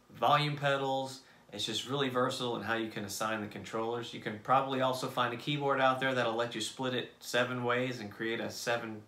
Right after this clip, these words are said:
patch layer, but, uh, with MainStage it's just super easy, and there's so many different plugins you can pick from.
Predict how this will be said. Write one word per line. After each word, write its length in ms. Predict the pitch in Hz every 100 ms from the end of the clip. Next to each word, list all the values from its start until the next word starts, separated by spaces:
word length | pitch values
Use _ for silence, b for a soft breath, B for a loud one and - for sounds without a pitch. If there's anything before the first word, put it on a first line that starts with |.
| -
patch 300 | 123 113 -
layer, 420 | 110 117 104 110 B B B B B
but, 380 | 107 98 95 -
uh, 180 | 107 110
with 160 | 110
MainStage 540 | 110 110 113 - 113 110
it's 140 | 104
just 180 | - 104
super 340 | - 113 107
easy, 480 | 95 107 107 107 107 B B B B
and 440 | 95 92 92 92 90
there's 220 | 92 -
so 340 | - - 143
many 220 | 139 127 120
different 460 | 120 120 113 - - -
plugins 460 | - 131 131 131 127
you 80 | 123
can 160 | 117
pick 260 | - 131 127
from. 540 | - 123 120 120 120